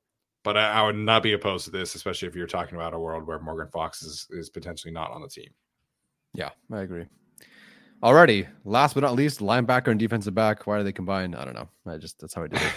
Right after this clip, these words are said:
Speaker 2: Also, I see I have the number two here. Uh, definitely not the second thing here.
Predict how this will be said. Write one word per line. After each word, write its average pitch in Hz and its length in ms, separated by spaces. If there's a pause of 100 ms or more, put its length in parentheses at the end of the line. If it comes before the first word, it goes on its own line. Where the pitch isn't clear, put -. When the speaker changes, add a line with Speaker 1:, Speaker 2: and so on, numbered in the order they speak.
(160)
Speaker 2:
Also, 117 200
I 98 60
see 143 160
I 135 60
have 117 80
the 113 60
number 110 220
two 120 300
here. 123 400
Uh, 92 200
definitely 104 260
not 101 120
the 95 60
second 95 340
thing 95 160
here. 92 360